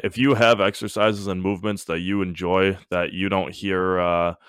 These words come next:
us talking about, feel free to, uh, shoot us emails or D Ms, and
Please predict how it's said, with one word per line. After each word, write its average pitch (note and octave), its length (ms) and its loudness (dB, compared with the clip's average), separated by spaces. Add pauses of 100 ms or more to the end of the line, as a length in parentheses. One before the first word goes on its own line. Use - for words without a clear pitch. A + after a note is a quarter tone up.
(180)
us F#2 180 -2
talking G2+ 400 0
about, G#2 260 4
feel G2 200 0
free G#2 240 0
to, F#2+ 280 -2
uh, F2 200 2
shoot G2 280 -2
us G2 180 -2
emails G2 580 -2
or F2 100 -4
D F2+ 240 -4
Ms, G2 400 -4
and E2+ 320 -8